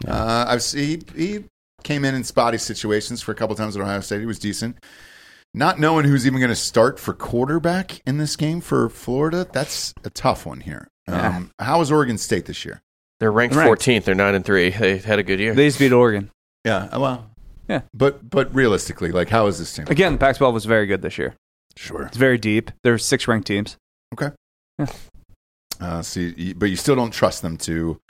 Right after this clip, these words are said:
Speaker 2: uh, beat Florida,
Speaker 3: By
Speaker 2: who doesn't have
Speaker 3: ten and a half?
Speaker 2: a quarterback.
Speaker 3: No.
Speaker 2: Okay.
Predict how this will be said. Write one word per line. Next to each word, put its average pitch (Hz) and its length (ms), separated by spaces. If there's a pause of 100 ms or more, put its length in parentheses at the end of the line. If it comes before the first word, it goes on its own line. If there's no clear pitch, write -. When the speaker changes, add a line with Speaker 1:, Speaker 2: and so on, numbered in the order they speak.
(500)
Speaker 2:
uh, 85 140
beat 90 240
Florida, 123 420
Speaker 3:
By - 100
Speaker 2:
who - 40
doesn't 117 160
have 185 140
Speaker 3:
ten - 20
and - 100
a - 40 (100)
half? - 20
Speaker 2:
a - 80
quarterback. 80 520
Speaker 3:
No. 117 300 (260)
Speaker 2:
Okay. - 180